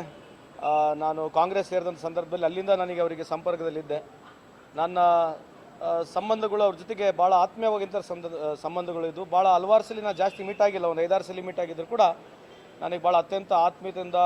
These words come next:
ಗೌರವದಿಂದ ನನಗೆ ಭಾಳ ಸರಿ ಮಾರ್ಗದರ್ಶನ ನೀಡ್ತಾ ಇಡೀ ಜಿಯೋಪೊಲಿಟಿಕಲ್ ಸೈನ್-, ಆ, ಜಿಯೋಪೊಲಿಟಿಕಲ್ ಸಿಚುವೇಶನ್ಸ್ ಬಗ್ಗೆ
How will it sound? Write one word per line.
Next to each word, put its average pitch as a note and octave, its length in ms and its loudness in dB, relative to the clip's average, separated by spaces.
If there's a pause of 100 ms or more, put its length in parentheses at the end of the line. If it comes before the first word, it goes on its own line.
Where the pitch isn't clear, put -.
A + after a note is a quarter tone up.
(120)
ಗೌರವದಿಂದ F3+ 520 -2 (720)
ನನಗೆ E3+ 340 0
ಭಾಳ D#3+ 300 4
ಸರಿ G3+ 280 -2
ಮಾರ್ಗದರ್ಶನ F3+ 540 0
ನೀಡ್ತಾ F3+ 360 -6
ಇಡೀ G#3+ 280 -6
ಜಿಯೋಪೊಲಿಟಿಕಲ್ F#3+ 680 -2
ಸೈನ್-, - 560 -10
ಆ, D#3+ 140 4
ಜಿಯೋಪೊಲಿಟಿಕಲ್ F#3+ 580 -4
ಸಿಚುವೇಶನ್ಸ್ G3 540 -8
ಬಗ್ಗೆ E3+ 440 -2